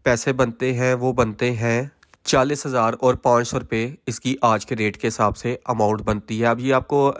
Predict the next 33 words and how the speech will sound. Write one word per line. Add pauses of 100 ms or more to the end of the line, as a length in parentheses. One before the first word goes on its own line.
(260)
नेम
में
दिखाएंगे, (360)
माशाल्लाह,
अ,
ये
जी,
अ,
लिखा
हुआ
है,
और
इसमें (340)
लैकर
का
भी
टच
है,
और
बीच
में
बहुत
प्यारा
स्टोन
का
भी
टच
हम
लोगों
ने
दिया
हुआ
है।